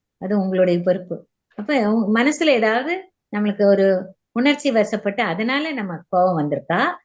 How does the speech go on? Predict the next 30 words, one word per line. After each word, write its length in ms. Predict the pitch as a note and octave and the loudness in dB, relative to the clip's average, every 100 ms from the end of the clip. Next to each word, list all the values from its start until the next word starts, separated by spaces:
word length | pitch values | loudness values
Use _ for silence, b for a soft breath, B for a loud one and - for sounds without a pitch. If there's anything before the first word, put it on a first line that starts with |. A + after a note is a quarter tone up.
| _ _ - | _ _ -2
இல்ல 240 | D#4+ F#4+ | 2 2
வந்து 240 | C4+ A#3+ F4 E4+ - _ _ A#3 | 0 0 -2 -4 -14 _ _ -4
நம்ம 360 | B3 A3+ G3+ | 0 2 2
ரைட்டா 440 | F#3 G3 A#3 C4+ A#3 | 2 0 0 -2 -2
சரியான 720 | - F#3 A3 B3 B3+ A#3 E3+ | -2 -2 0 0 -2 -6 -4
கோவம் 280 | F#3 F3+ F3 | -2 -2 -2
தான் 160 | F#3 D#3+ | -2 -4
நம்மளுக்கு, 320 | D3+ C#3 C#3 | -4 -6 -4
அவங்க 260 | D#3+ D3 D#3 | -6 -4 -8
சொன்னது 420 | - F#3 G3 F#3 | -8 -4 -2 -2
சரியில்லை, 460 | F3+ E3+ F#3 E3+ D#3 | -2 -2 -2 -4 -4
அதுக்கு 260 | C#3+ - | -6 -6
தான் 140 | F3+ G3 | -4 -2
நம்மளுக்கு 300 | D#3+ C#3+ - | -4 -6 -4
கோவம் 180 | E3 D#3 | -2 -2
வந்திருக்கு. 320 | C#3+ C3+ - D3 _ _ | -4 -6 -10 -12 _ _
இப்ப 160 | - D#4 | -4 2
this 220 | A#3+ G#3+ | 4 4
is 100 | G3+ | 4
a 60 | F#3+ | 4
right, 360 | F3 F#3+ G#3+ - | 4 2 0 -2
uh, 200 | D#3 C#3 - _ _ | -4 -4 -10 _ _
anger 340 | E3+ E3+ E3 C#3+ | -6 -4 -2 -4
அப்படிங்கறத 580 | - D#3+ F#3 E3+ F#3 B3 | -4 -4 -2 -2 -4 -2
தெரிஞ்சுட்டு, 480 | G#3 F#3+ G3+ G#3+ F4+ G4 _ _ | -2 -2 -2 -4 -6 -8 _ _
அப்ப 220 | - E4 | -8 -2
அதை 240 | C#4+ A3 G3+ | -2 0 -2
வந்து 180 | G#3+ C4+ | -2 -2
அடக்க 300 | G3 B3 C#4 | -2 -2 -4
போகாதீங்க, 520 | A#3 G3+ E3+ E3 | -2 -2 -2 -6